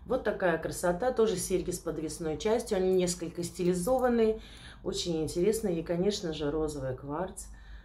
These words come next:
который придает нам, добавляет, вернее, не придает, а добавляет нам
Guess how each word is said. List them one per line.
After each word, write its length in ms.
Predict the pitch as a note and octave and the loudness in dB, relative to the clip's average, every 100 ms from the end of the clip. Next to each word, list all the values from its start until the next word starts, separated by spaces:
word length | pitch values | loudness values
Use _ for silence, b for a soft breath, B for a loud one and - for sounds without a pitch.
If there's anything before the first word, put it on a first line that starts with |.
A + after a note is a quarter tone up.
| B B - - - | B B -20 -18 -10
который 420 | - D3 D3+ C#3+ | -6 -2 0 0
придает 600 | C#3 D3 C#3+ C#3+ D3 D3 | -2 -4 -2 2 2 0
нам, 300 | C3+ C3 B2+ B2+ - - | -2 -4 -4 -6 -12 -16
добавляет, 840 | - F#3 F#3+ F3 F3 E3 B2 A#2 A#2 | -2 0 2 2 4 4 4 0 -4
вернее, 400 | A#2+ A#2 A2+ A2 | -6 -2 -2 -2
не 120 | B2+ | -4
придает, 640 | - D3+ G3+ C4 E4+ E4+ | -4 2 4 6 4 0
а 100 | E3 | -4
добавляет 720 | D#3 E3 F3 E3 E3+ D3+ B2+ - | 0 2 2 2 4 4 2 -2
нам 280 | C3 B2+ | -6 -6